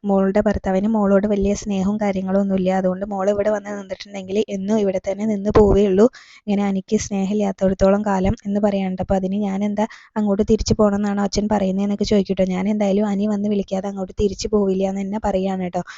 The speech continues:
അപ്പോൾ മോള് പോകണമെന്ന് ഞാൻ പറഞ്ഞിട്ടില്ല, പക്ഷേ മോളെ ഒരുപാട് സ്നേഹിക്കുകയും അതുപോലെ തന്നെ മോൾക്ക് ഒരുപാട് ഇഷ്ടമുള്ള ഒരാളാണ് ഇപ്പോൾ അവിടെ ഹോസ്പിറ്റലിൽ കിടക്കുന്നത്.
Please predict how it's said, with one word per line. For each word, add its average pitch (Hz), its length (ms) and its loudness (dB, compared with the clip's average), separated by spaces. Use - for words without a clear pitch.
അപ്പോൾ 208 220 0
മോള് 202 320 2
പോകണമെന്ന് 208 420 0
ഞാൻ 214 200 0
പറഞ്ഞിട്ടില്ല, 190 540 -2
പക്ഷേ 208 280 -2
മോളെ 196 280 2
ഒരുപാട് 202 320 2
സ്നേഹിക്കുകയും 190 720 0
അതുപോലെ 185 320 2
തന്നെ 202 200 0
മോൾക്ക് 202 560 -2
ഒരുപാട് 202 320 0
ഇഷ്ടമുള്ള 202 360 0
ഒരാളാണ് 202 400 0
ഇപ്പോൾ 202 160 0
അവിടെ 196 160 2
ഹോസ്പിറ്റലിൽ 190 560 2
കിടക്കുന്നത്. 185 580 -2